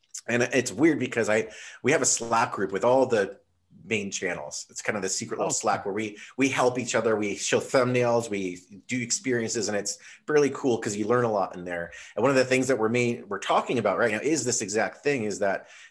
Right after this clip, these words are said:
Speaker 1: this year was hu-, tough. There's a lot of people in that group that did lose their sponsors this year. Like you said, I was lucky enough to gain one, which is insane if you think about it. Like, I'm so thankful for that.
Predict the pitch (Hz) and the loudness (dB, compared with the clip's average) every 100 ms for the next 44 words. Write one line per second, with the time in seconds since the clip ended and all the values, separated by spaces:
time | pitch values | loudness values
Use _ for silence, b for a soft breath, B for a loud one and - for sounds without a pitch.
0 | B 131 151 131 127 113 - 123 - 123 | B 2 2 4 2 2 0 -4 0 0
1 | 95 120 151 139 127 131 123 117 120 113 | 2 2 2 0 0 0 2 2 0 -2
2 | 98 95 117 110 - _ _ _ - 104 | -2 -2 -2 -2 -6 _ _ _ -4 -4
3 | 85 135 123 117 98 98 - 92 90 - | 0 0 0 -2 -4 -6 -6 -6 -6 -6
4 | 90 90 85 - 85 87 87 87 - 123 | -8 -8 -8 -6 -6 -6 -8 -10 -2 -2
5 | 98 - B B - 143 143 117 123 120 | -2 -6 B B 0 2 2 0 -2 0
6 | 110 98 92 78 107 151 160 98 95 92 | -2 -2 -8 -8 -4 -2 0 0 -2 -2
7 | 101 101 - _ b b b _ _ - | -4 -4 -8 _ b b b _ _ -2
8 | 190 170 123 165 151 117 117 131 143 120 | -2 0 0 0 0 -2 -2 -2 0 0
9 | 95 90 85 98 101 101 123 - 123 151 | 0 -2 -2 -4 -4 -2 -2 2 0 0
10 | 117 95 95 85 85 | -4 -4 -4 -2 -2